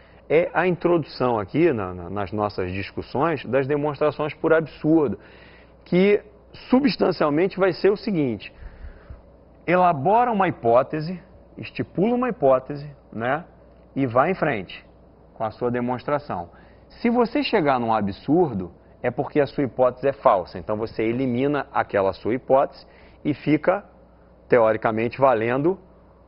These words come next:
o, o contrário. É porque, como aqui nós tínhamos três possibilidades, eu tive que eliminar duas pra ficar com a terceira. Mas é assim que funciona uma demonstração por absurdo. Você parte de uma hipótese, né,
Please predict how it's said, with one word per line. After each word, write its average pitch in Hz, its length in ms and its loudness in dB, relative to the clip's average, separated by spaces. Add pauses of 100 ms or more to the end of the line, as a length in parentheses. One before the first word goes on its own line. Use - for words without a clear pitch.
(320)
o, 104 280 -4
o 113 40 0
contrário. 120 640 4
É 101 80 -4
porque, 123 260 -6
como 196 280 0
aqui 147 200 -4
nós 120 220 -2
tínhamos 110 320 -6
três 143 300 0
possibilidades, 110 760 -2
eu 151 80 -4
tive 143 200 -8
que 143 100 -8
eliminar 131 400 -4
duas 127 380 -2
pra 170 160 -4
ficar 156 220 -2
com 160 100 -6
a 165 60 -6
terceira. 127 580 -4 (320)
Mas 107 160 0
é 135 60 4
assim 147 220 0
que - 80 -10
funciona 165 400 -6
uma 160 140 -2
demonstração 156 600 -4
por 147 140 -2
absurdo. 151 560 -2 (300)
Você - 140 -4
parte 98 400 2
de 92 80 -4
uma 104 120 -2
hipótese, 151 600 2 (420)
né, 120 280 -4